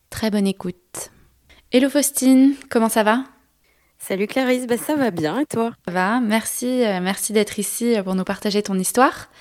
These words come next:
Speaker 1: Pour commencer,
Speaker 2: Avec grand
Speaker 1: euh,
Speaker 2: plaisir.
Speaker 1: est-ce que tu peux, euh, te présenter rapidement à nos auditeurs et en quelques mots nous partager ton prénom, ton âge,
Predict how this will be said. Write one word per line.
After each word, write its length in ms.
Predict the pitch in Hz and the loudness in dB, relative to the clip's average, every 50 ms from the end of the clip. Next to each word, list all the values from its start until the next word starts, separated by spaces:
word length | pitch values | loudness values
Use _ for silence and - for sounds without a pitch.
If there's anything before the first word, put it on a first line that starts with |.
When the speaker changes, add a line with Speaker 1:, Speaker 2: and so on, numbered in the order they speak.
| - - - - - - - - _ | -20 -20 -20 -20 -20 -20 -20 -20 _
Speaker 1:
Pour 160 | - 240 - | -8 -8 -2
commencer, 560 | - - 208 - 208 202 - - 262 277 285 269 | 2 4 4 4 4 2 2 0 2 2 2 2
Speaker 2:
Avec 20 | |
grand 80 | 233 208 | 2 2
Speaker 1:
euh, 240 | 190 190 185 185 | 2 0 0 -2
Speaker 2:
plaisir. 300 | 185 185 151 160 - - _ _ - - | -2 -4 -6 -8 -10 -14 _ _ -8 -6
Speaker 1:
est-ce 160 | 208 208 - | -4 -2 0
que 60 | - | -2
tu 160 | 247 - - 190 | -2 -2 -2 0
peux, 100 | - 226 | 4 4
euh, 560 | 233 233 220 190 175 175 170 170 - - - - - - | 6 6 4 4 2 0 -2 -4 -4 -6 -8 -10 -10 -10
te 100 | - 175 | -10 -8
présenter 480 | - - - 247 220 208 190 - 208 | -4 -2 0 0 0 0 -2 -2 -4
rapidement 500 | 190 185 185 - - 175 175 175 202 262 339 - | -4 -4 -4 -4 -4 -2 -2 -2 -2 -4 -6 -2
à 100 | 214 208 | 0 0
nos 120 | 190 185 | 2 2
auditeurs 680 | 175 170 175 160 170 - - 196 220 269 311 - - - - | 0 -2 -6 -8 -6 -2 0 2 2 2 0 -4 -8 -8 -4
et 140 | 190 190 | -2 -2
en 80 | 185 180 | -2 -2
quelques 300 | 175 - 190 175 - - | -2 -4 -6 -4 -2 -2
mots 300 | 185 190 208 233 247 254 | 0 2 4 4 6 6
nous 120 | 240 233 | 6 4
partager 460 | 190 196 175 - - 185 185 180 202 202 | 2 0 -4 -4 -4 -2 -2 0 -2 -2
ton 160 | - 190 170 | -2 -4 -8
prénom, 560 | - - 180 175 180 196 220 233 233 240 240 - - - - - - - - _ | -6 -6 -6 -2 0 0 2 2 2 2 0 -2 -8 -20 -20 -20 -20 -20 -16 _
ton 200 | - 202 202 190 | -2 2 4 4
âge, 440 | 185 185 190 214 240 247 247 247 | 6 6 6 4 4 2 0 -2